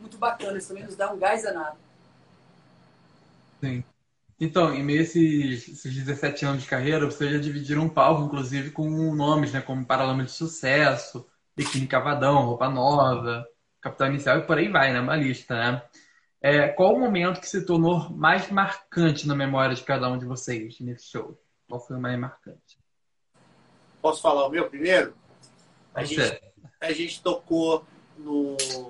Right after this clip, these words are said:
Speaker 3: Capital Moto Week, que é um
Speaker 1: É,
Speaker 3: evento
Speaker 1: eu
Speaker 3: pra
Speaker 1: ia falar
Speaker 3: moto.
Speaker 1: isso.
Speaker 3: <laughs> Então tá.
Speaker 1: Pra mim foi
Speaker 3: Então, a gente tocou nesse evento que foi incrível, cara, assim, é, é, é um, é um evento de moto que acontece anualmente aqui em Brasília, né?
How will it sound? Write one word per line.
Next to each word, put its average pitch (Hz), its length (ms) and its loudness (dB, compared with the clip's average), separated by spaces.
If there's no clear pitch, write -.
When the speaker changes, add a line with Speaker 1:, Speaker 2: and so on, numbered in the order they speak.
Speaker 3:
Capital 175 440 2
Moto 175 240 -4
Week, 147 320 -8
que - 100 -8
é 139 60 -2
um 147 120 -4
Speaker 1:
É, 143 60 -4
Speaker 3:
evento 143 300 -8
Speaker 1:
eu - 60 -20
Speaker 3:
pra 139 160 -2
Speaker 1:
ia 135 60 -4
falar 135 260 4
Speaker 3:
moto. 143 60 -10
Speaker 1:
isso. - 220 -16
Speaker 3:
<laughs> - 680 4
Então - 180 -8
tá. - 140 -14
Speaker 1:
Pra - 180 -18
mim - 140 -20
foi - 180 -20
Speaker 3:
Então, 156 180 0
a - 800 -4
gente - 200 -10
tocou 180 440 -6
nesse 175 300 -8
evento 151 340 -10
que - 80 -20
foi 160 200 -14
incrível, 143 760 -14
cara, 113 280 -4
assim, 127 300 -16
é, 107 120 -10
é, 104 760 -10
é - 60 -12
um, 139 160 -12
é 135 40 -10
um 139 60 -4
evento 143 280 -6
de 196 120 -16
moto 147 380 2
que - 60 -8
acontece 127 560 -12
anualmente 120 580 -14
aqui 113 100 -20
em - 60 -20
Brasília, 127 640 -6
né? 117 240 -16